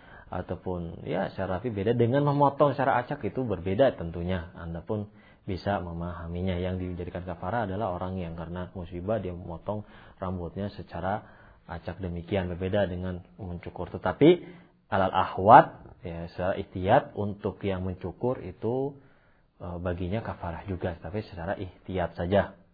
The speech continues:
walaupun tidak, eh, apa, tidak di-, dinisbatkan kepadanya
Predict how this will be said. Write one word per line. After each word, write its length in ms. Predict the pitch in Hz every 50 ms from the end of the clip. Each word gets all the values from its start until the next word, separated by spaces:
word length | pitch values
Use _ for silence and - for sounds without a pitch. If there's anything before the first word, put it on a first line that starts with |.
| _ _
walaupun 480 | - 85 82 85 85 - 104 110 107
tidak, 320 | - 92 87 95 107 120 - - - - - - - - - - _ -
eh, 640 | - 82 80 - - - - - - - - - - - - 98
apa, 320 | - 110 110 113 110 -
tidak 320 | - 92 87 104 101 101 87 87
di-, 880 | 92 87 87 85 82 80 80 82 85 - - - 53 50 50 50 50 50
dinisbatkan 720 | - 98 92 90 92 - - - 87 82 - 98 95 95
kepadanya 560 | 95 87 87 90 90 90 92 104 110 104 95